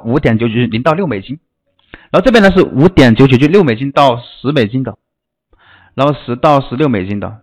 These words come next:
这里都已经给你全部放好了。就隔一段时间的话，这个数据它是有一，一些变化的啊，基本上也差不多啊。那这里呢，我做课件的时候它是这样的一个数据，但是经过我们的判断呢，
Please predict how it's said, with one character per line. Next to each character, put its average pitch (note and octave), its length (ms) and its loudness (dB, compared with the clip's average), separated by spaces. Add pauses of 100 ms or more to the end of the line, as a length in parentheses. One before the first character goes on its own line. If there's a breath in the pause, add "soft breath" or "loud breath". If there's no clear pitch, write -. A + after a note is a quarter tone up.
这 F3 100 0
里 C3 120 2
都 D3+ 260 -2
已 A2+ 100 -4
经 A2+ 120 -10
给 A2+ 80 -4
你 G2 380 -6
全 A2 180 -8
部 C3 80 0
放 D#3 160 0
好 A2 160 0
了。 F2+ 160 -4 (400 soft breath)
就 G3+ 120 2
隔 - 240 0
一 D3+ 80 4
段 F3 240 4
时 C3+ 60 -8
间 C#3 120 4
的 C#3 80 4
话， C#3+ 120 4
这 C#3+ 80 0
个 C#3+ 100 2
数 E3 180 0
据 D3 140 -2
它 C3+ 140 0
是 C3+ 180 -4
有 G2 180 -2
一， B2 140 -4 (160)
一 C#3+ 180 -6
些 B2 340 -2
变 D3+ 280 0
化 C3 160 2
的 F#2 160 -12 (1120)
啊， G2 140 -2 (100)
基 F#3 80 -2
本 C3+ 160 2
上 B2+ 180 2 (300 loud breath)
也 A2 120 -6
差 - 140 -2
不 B2+ 80 -4
多 B2+ 160 0
啊。 G2+ 180 -2 (100)
那 C3+ 80 -2
这 G#3+ 160 0
里 D3 100 2
呢， A2 160 2
我 G#2 140 0
做 C3+ 100 -2
课 F3+ 180 0
件 F3 120 2
的 C3 100 4
时 A2+ 140 -8
候 G#2+ 120 2
它 A#2+ 120 -2
是 A#2+ 80 -4
这 C3 100 -4
样 D3 100 2
的 A2 60 0
一 G2+ 40 0
个 G#2+ 80 0
数 A2+ 180 -6
据， G#2+ 100 -8
但 C3 140 -2
是 B2+ 100 -6
经 C#3 160 -2
过 C3 100 2
我 G#2 40 2
们 G2 100 0
的 A2 80 0
判 C3+ 180 4
断 B2 140 6
呢， A2 80 4